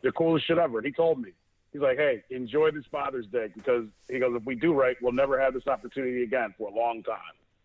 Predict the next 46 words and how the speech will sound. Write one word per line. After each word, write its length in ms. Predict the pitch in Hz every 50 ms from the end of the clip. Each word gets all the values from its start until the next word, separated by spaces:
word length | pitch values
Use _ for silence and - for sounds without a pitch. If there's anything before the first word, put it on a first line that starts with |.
| _ _ _ _ _ _ _ _ -
Um, 360 | 127 135 139 139 143 131 123 - _ _ _ _ -
so 100 | - 151
that's 180 | 165 180 180 - -
the 80 | -
cool 220 | - - 170 160 -
part 240 | - 117 98 - -
about 180 | _ - - - -
it. 100 | - _ _ _ _ _ _ _ - -
I 80 | 131
want 200 | 147 156 180 190
it 80 | 190 147
back 340 | 160 160 156 151 - - _
because, 460 | - 123 _ - 160 156 147 143 139 127 117 - - - - - - - - - - - - - - - - - - - - - - - - - _ _
and 100 | - 160
I'm 120 | 190 233 220
being 220 | 247 233 190 170
honest 300 | 165 175 180 165 135 -
with 140 | 131 120 -
this, 220 | 120 110 104 104 - _ _ _ _ _ -
and 100 | 143 143
I, 120 | 147 165 160
and 80 | 147 156
I 60 | 143
kinda 240 | - - 185 185 165 -
feel 320 | 180 180 165 156 147 139 - -
a, 60 | - 131
a 460 | 113 110 - _ _ _ _ - 139
little 160 | 156 190 175
bit 200 | 151 160 135 107
both 200 | 143 147 156 -
ways 340 | 135 143 147 151 165 165 151
with 140 | 160 165 156
this. 200 | 180 180 185 185 - _ _ _ _ _ _ _ _ _ _ _ _
So 60 | -
I'm 140 | 143 151 156
not 240 | 160 165 165 156 147 - _ - - _ - - _ _ _ _ _ _ _ -
steadfast, 560 | - 165 156 143 - - 151 147 143 139 -
like, 180 | - 131 117 -
"This 120 | 143 143 - 139
is 80 | 127
right 280 | 127 135 143 143 135 110
and, 200 | 117 117 113 117 -
and 120 | 131 120
you're 140 | 123 139 131
wrong," 420 | 120 127 135 139 139 139 135 127 113
or, 120 | 110 107